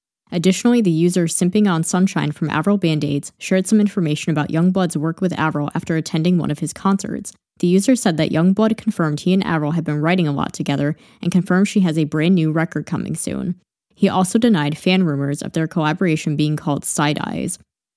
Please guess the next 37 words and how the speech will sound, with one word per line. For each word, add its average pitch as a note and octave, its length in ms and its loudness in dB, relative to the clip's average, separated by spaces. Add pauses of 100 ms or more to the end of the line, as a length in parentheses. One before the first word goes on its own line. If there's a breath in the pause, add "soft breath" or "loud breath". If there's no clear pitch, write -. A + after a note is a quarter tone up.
(220)
On F3 100 -2
September G3+ 380 0
twenty-eighth, F3+ 640 0
Avril G3+ 260 0
attended D#3+ 460 0
a D#3+ 80 0
launch E3 340 0
event C#3+ 220 -2
in C#3+ 60 -2
Hollywood E3+ 500 0
for D#3+ 120 -8
Kourtney F3+ 360 -2
Kardashian's D#3 680 -2
vitamin E3 400 0
brand C#3+ 340 -4
Lemme. D3 460 -4 (460)
The F3+ 80 -4
same G#3 260 4
day, D#3 180 2
Time F3 320 0
magazine D3+ 460 0
published F#3 400 -2
a A3+ 60 0
piece D3 300 -4
Avril F#3+ 320 0
wrote D#3+ 200 0
on D#3+ 140 -2
Machine E3+ 300 0
Gun D#3 180 -2
Kelly D#3 340 0
for - 160 -6
their D3 140 -2
Time E3+ 280 -2
one F3+ 120 2
hundred D3+ 380 -2
Next D#3+ 440 -4
list. - 400 -8